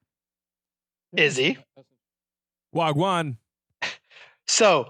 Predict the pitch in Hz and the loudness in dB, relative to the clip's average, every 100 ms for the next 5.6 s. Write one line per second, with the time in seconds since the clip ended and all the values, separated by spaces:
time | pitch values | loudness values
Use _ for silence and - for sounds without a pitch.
0 | - - 151 160 185 214 220 202 202 202 | -12 -4 -2 0 2 2 2 2 2 2
1 | 190 175 175 160 165 165 175 147 156 139 | 2 2 0 2 2 2 -2 -4 -10 -6
2 | 180 220 156 170 - _ _ _ 147 151 | -2 0 -2 -6 -14 _ _ _ 2 2
3 | 147 135 - - 127 170 208 254 - 226 | 2 -2 -10 -10 0 2 2 0 0 -2
4 | 202 220 214 202 202 151 170 185 202 190 | 0 0 0 -2 -8 -2 0 4 2 2
5 | 165 160 156 156 151 | -2 0 0 -2 -4